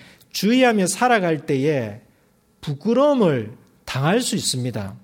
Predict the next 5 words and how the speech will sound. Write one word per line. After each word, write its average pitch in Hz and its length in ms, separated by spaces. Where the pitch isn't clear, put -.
그런데 214 500
그 262 480
부끄러움은 165 840
엄밀히 240 680
말하자면 120 1040